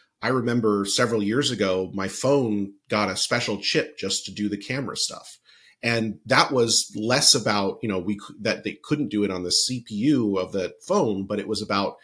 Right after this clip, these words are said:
well, now we can do it at a, at an eighth of the power. So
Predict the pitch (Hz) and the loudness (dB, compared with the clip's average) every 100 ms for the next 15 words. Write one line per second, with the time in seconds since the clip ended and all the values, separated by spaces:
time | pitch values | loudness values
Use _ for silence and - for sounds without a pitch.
0 | - - - 107 120 147 120 117 110 107 | -20 -12 -2 2 4 4 2 -2 0 2
1 | 101 92 90 101 95 - 117 107 107 - | 2 0 -2 -2 -4 -6 -8 -8 -12 -12
2 | - 110 107 - 117 - 101 101 | -6 -4 -4 -6 -6 -2 -2 -4